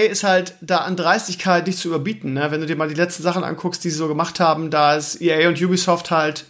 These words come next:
noch dreister als alle anderen, so gefühlt. Und dieses Battle, Battle,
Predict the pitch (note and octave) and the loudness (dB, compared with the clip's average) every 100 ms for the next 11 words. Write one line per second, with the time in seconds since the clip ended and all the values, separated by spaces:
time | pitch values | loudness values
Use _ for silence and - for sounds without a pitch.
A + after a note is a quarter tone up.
0 | _ E3 E3 F3+ F3+ - D#3 E3 F3+ D#3+ | _ -2 4 4 2 -4 -2 -2 -4 -4
1 | D#3+ E3+ D#3 C#3 C#3+ D3 D3 D#3 D3+ _ | -2 -2 -2 -6 -10 -12 -10 -12 -12 _
2 | _ _ - - - - - - - - | _ _ -20 -20 -20 -20 -20 -20 -20 -20
3 | _ _ _ _ _ _ _ F#3 F3 F3 | _ _ _ _ _ _ _ 2 2 2
4 | F3+ F3 F3 F#3+ F#3+ F#3+ F3 D#3 F#3 G3 | 2 2 2 2 4 4 2 4 2 4
5 | F3+ F3+ F3 D#3 | 4 4 2 -2